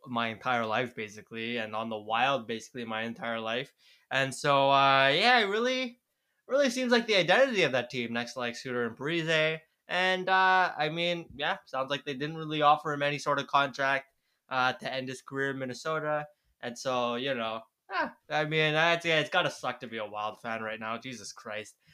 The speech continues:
Uh, you see this trade, and then, you know,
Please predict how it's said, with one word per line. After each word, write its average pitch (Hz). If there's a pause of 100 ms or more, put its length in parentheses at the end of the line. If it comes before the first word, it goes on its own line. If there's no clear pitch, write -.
(140)
Uh, 120
you 117
see -
this 120
trade, 127
and 113
then, 113 (280)
you 226
know, 214